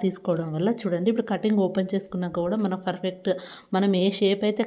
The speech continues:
కట్ చేయాలనుకున్నామో అదే షేప్‌లో వచ్చేస్తుంది. చూసారా ఎంత నీట్‌గా వచ్చేసిందో. ఇప్పుడు మనం నెక్కుకు వేసుకునేటప్పుడు పైపింగ్ వేయాలి అనుకున్నా, లేకుంటే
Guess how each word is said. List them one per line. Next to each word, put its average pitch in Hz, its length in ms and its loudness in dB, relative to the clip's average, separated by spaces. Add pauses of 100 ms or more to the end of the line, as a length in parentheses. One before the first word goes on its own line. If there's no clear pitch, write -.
కట్ 175 240 0
చేయాలనుకున్నామో 185 760 2
అదే 170 160 2 (160)
షేప్‌లో 185 380 0
వచ్చేస్తుంది. 175 500 -6
చూసారా 190 280 -2 (100)
ఎంత 175 200 0 (120)
నీట్‌గా 175 320 0
వచ్చేసిందో. 170 540 -2 (1400)
ఇప్పుడు 240 220 2 (100)
మనం 226 220 4
నెక్కుకు 208 360 0
వేసుకునేటప్పుడు 196 800 0 (440)
పైపింగ్ 208 400 6
వేయాలి 185 420 6 (100)
అనుకున్నా, 175 400 -2 (100)
లేకుంటే 180 300 2